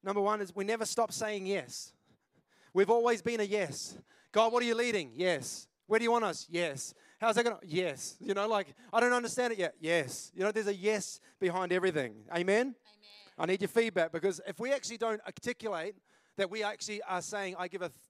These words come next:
Speaker 1: I actually agree," do you know that it's only information that goes past? But when we g-, speak, there's authority. That's why we say in services, come on, like, when someone's saying something you're agreeing with, don't just go.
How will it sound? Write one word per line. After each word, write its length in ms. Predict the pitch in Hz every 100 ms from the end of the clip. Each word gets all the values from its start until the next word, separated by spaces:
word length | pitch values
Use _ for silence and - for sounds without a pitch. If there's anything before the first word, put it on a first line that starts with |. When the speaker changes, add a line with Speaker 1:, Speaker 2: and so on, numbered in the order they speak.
| -
Speaker 1:
I 140 | 180 190
actually 240 | - 196
agree," 520 | 160 185 170 139 196 _ _ _ _
do 80 | -
you 40 | 233
know 100 | 226
that 100 | 202
it's 240 | 202 196
only 220 | 202 208 190
information 600 | 208 196 190 190 185 175
that 100 | 165
goes 200 | 175 156
past? 720 | - 190 151 175 190 - _ _ _ _ -
But 100 | 185
when 120 | 208
we 100 | 202
g-, 100 | 196 -
speak, 480 | - - - 240 -
there's 140 | 175
authority. 680 | 165 - 190 190 135 147 180 _ _ _
That's 180 | 220 226
why 120 | 262
we 120 | 240 202
say 220 | 214 226
in 80 | 202
services, 480 | 196 170 170 175
come 140 | - 226
on, 180 | 202 175 _ _ _
like, 220 | 220 202
when 120 | 214 196
someone's 340 | 240 277 226
saying 280 | 214 220 233
something 220 | 214 180
you're 100 | 170
agreeing 360 | 165 208 226 175
with, 200 | 147 -
don't 160 | 240
just 160 | 240 -
go. 180 | 175